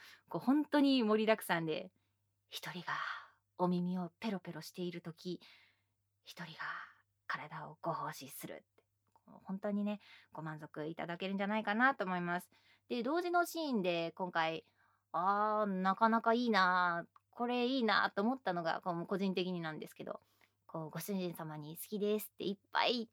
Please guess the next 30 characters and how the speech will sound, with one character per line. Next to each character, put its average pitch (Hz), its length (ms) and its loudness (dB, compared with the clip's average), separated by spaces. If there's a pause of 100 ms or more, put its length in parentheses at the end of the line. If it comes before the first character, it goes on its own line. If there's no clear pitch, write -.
(100)
ぱ 330 120 10
い 320 140 4 (100)
告 240 180 -2
白 220 180 2
し - 60 -6
て 226 80 6
る 208 80 2
ん 190 40 2
で 175 80 -2
す 170 120 -10
よ。 156 120 -4 (240)
<laughs> - 1000 -2
し - 140 -8
か 285 160 8
も、 196 320 2 (240)
そ 170 140 -2
の 190 160 2
シ 185 180 -2
ー 160 40 -2
ン、 160 40 -2
な 240 260 0
ん 247 80 0
と 170 120 -4
で - 100 -8
す - 160 -12
ね、 151 180 -12 (320)
両 175 200 2
耳 175 280 2
か 160 160 -6
ら。 151 120 -8